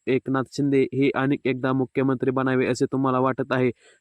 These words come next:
काय वाटत आहे तुम्ही कमेंट करून नक्की सांगायचं आहे. सर्वात आधी तुम्ही कमेंट करायच्या आहेत की कोण मुख्यमंत्री हवा आहे तुम्हाला, आणि ही योजना आता बंद होणार नाही. सगळ्या अफवा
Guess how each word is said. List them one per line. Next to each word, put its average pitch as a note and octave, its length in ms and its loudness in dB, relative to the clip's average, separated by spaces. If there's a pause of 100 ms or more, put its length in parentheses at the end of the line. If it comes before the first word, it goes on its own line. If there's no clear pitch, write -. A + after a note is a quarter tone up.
काय C#3 160 0
वाटत C#3 300 2
आहे C3 120 2
तुम्ही C3+ 320 0
कमेंट C3+ 300 2
करून C3 200 4
नक्की C3+ 220 0
सांगायचं C3 480 0
आहे. B2+ 120 2
सर्वात C3 360 0
आधी B2 120 2
तुम्ही B2+ 320 -2
कमेंट B2+ 300 0
करायच्या B2+ 340 -2
आहेत C3 300 2
की C3+ 140 0
कोण D3 200 2
मुख्यमंत्री C3 560 0
हवा B2+ 260 2
आहे A#2+ 140 2
तुम्हाला, C3 380 2 (360)
आणि C#3+ 220 4
ही C#3 120 6
योजना C3+ 300 2
आता C3 180 -2
बंद C#3 300 0
होणार B2+ 280 2
नाही. B2+ 240 0
सगळ्या C3 380 0
अफवा B2+ 260 0